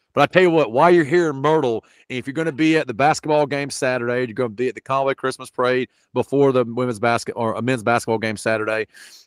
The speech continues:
or any time that you're in town for any athletic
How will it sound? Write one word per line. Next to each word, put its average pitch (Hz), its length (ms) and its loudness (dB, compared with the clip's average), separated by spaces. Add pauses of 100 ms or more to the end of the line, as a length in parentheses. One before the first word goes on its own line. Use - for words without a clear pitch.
(120)
or 123 200 2
any 170 240 4
time 151 300 2
that 135 100 4
you're 131 220 4
in 120 120 -4
town 123 300 -2
for 104 200 -4
any 151 260 -2
athletic 123 600 0